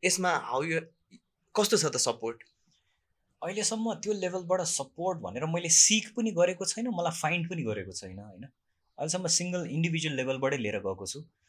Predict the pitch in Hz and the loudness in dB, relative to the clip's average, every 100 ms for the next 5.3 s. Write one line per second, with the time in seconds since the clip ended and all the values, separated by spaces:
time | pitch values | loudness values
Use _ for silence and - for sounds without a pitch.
0 | _ _ - - 185 180 220 202 - 156 | _ _ -14 -8 -2 0 0 -2 -2 -2
1 | - 214 170 160 139 135 139 170 139 143 | 0 0 0 0 0 0 0 -2 -2 -2
2 | 143 131 156 - 139 160 156 165 143 135 | -2 -4 -4 -4 -4 -4 -2 -4 -4 -6
3 | 135 143 147 127 143 98 87 117 113 160 | -8 -8 -6 -6 -6 -8 -12 -14 -12 -10
4 | 110 85 95 135 165 127 147 143 - 127 | -8 -10 -12 -10 -8 -6 -6 -6 -4 -4
5 | 143 110 | -2 -6